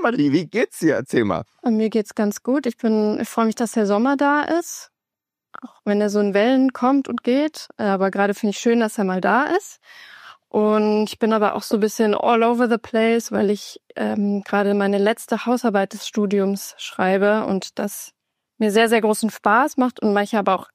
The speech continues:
Speaker 2: gar nicht so leicht ist, zwischen so Podcast und Hausarbeit irgendwie so zu switchen.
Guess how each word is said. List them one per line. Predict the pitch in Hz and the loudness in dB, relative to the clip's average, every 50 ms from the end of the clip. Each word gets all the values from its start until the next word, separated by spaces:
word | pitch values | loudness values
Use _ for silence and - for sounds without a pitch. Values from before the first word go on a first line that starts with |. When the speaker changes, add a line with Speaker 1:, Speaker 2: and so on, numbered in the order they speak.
| _ - | _ -2
Speaker 2:
gar | 214 202 | 0 0
nicht | 208 214 202 | 0 0 -2
so | - - | -4 -2
leicht | 190 185 185 190 202 208 - - | 0 0 2 2 0 -2 -2 -6
ist, | 196 - | -6 -2
zwischen | - 196 190 - - 190 | -2 -4 -2 0 -2 -2
so | 185 214 226 202 - | -2 -2 -4 -6 -4
Podcast | - - 240 - - - 226 202 202 202 - - | -2 -2 -2 -2 -2 -2 0 2 2 0 -2 -2
und | - 208 190 - - | -2 -2 -2 -2 -2
Hausarbeit | 226 220 - 220 196 185 185 185 - - | -4 0 0 0 2 2 0 -2 -2 -2
irgendwie | - 202 190 185 190 | -2 -2 -2 0 0
so | 190 180 185 | 0 0 -2
zu | 190 - - 185 185 196 202 - _ _ - | -2 -4 -4 -2 -2 -2 -2 -6 _ _ -12
switchen. | - - - - 240 - - - 214 214 220 | -10 -4 0 0 0 0 0 -2 0 0 0